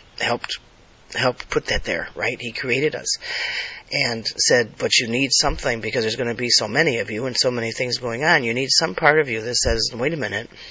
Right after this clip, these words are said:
um, don't steal all of this because it will kill my children.'" Don't take this away from me and my family because we'll all die.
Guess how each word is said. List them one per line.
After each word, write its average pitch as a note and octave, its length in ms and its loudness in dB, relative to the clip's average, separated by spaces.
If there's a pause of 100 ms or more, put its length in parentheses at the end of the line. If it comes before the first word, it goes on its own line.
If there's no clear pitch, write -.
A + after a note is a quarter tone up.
(680)
um, G#2+ 400 -4 (320)
don't D#3+ 220 0
steal C#3+ 360 4
all A#2+ 140 6
of A2 80 -2
this C3+ 200 2
because A2 240 -4
it A2+ 60 -4
will A2 120 -8
kill C3 240 2
my A#2 220 -2
children.'" - 580 -2 (680)
Don't D#3+ 240 2
take - 340 6
this - 240 6
away B2+ 320 2
from A2 500 0
me C3+ 160 0
and A2 120 -2
my G#2 160 0
family C3 500 0
because A2+ 720 0
we'll A#2 260 0
all G2+ 300 -2
die. C3 540 0